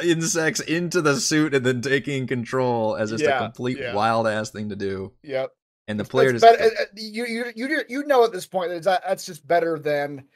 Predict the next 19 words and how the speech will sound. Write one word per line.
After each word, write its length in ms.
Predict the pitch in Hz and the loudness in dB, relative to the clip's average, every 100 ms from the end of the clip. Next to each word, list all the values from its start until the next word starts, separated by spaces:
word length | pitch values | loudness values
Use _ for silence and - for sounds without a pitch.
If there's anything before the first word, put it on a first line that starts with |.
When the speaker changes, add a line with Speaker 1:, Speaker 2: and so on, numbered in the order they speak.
| _ _ - | _ _ -4
Speaker 2:
having 360 | 175 175 160 | -2 -2 -4
an, 160 | 147 151 | -6 -8
a 60 | 185 | -12
suit 160 | - 170 | -6 -4
of 80 | 143 | -2
armor 320 | 147 143 131 | -2 -4 -8
that 120 | 131 | -6
you 80 | 147 | -8
have 140 | 139 | -8
to 60 | 131 | -14
beat 260 | 120 156 | -10 -2
up 160 | 139 135 | -2 -2
on 240 | 127 117 | -4 -6
for 180 | 113 131 | -8 -10
another 240 | 131 123 113 | -8 -8 -6
Speaker 1:
Yeah. 120 | 117 | -6
Speaker 2:
half 160 | 123 123 | -8 -10
a 40 | |
round. 340 | 117 110 92 | -12 -12 -14